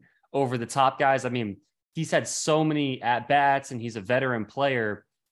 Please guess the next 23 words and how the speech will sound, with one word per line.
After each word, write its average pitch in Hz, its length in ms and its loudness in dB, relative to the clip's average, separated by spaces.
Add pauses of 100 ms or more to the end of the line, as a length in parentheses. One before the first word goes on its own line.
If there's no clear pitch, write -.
(140)
When 139 160 -4
you 135 100 0
get 165 220 2
to 160 80 -2
this 143 180 -2
point 147 280 -2
in - 20 -4
the 117 80 -4
season, 139 420 -4
you've 180 140 -2
just 190 200 -2
seen 165 180 0
everything. 147 360 0
Like, 104 140 -6
you 135 100 -10
get 160 140 2
into 139 100 -4
the 117 80 0
box 131 460 4
and 117 100 -4
you 131 120 -2
are 110 80 -2
comfortable. 143 720 -2